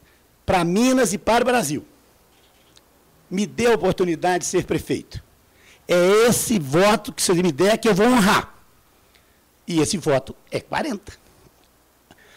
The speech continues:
Aperte quarenta, confirma, porque você vai ver algo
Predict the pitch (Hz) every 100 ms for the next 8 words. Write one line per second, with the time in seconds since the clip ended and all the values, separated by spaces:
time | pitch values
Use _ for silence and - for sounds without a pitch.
0 | - 135 - 208 240 - 254 226 175 -
1 | - _ _ _ - 220 - 214 104 85
2 | _ _ _ _ _ _ - 170 - 170
3 | 165 - 143 156 147 120 143 139 _ _
4 | - 175 175 156